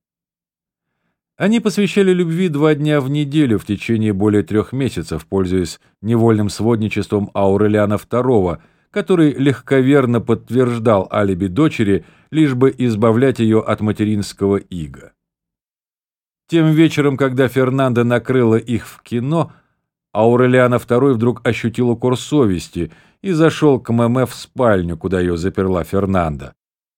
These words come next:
Отец не сомневался, что дочь облегчит свою душу признаниями, которые он явно заслужил.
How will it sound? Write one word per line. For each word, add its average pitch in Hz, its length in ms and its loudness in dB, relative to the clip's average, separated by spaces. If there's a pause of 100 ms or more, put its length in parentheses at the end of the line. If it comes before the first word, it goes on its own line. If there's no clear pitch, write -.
(240)
Отец 202 400 -2
не 202 140 2
сомневался, 196 720 2
что - 220 -6
дочь 165 280 -2
облегчит 160 560 -2
свою 117 340 0
душу 117 300 -2
признаниями, 113 960 -2
которые 90 460 -4
он 90 140 -2
явно 87 460 -2
заслужил. 95 840 -4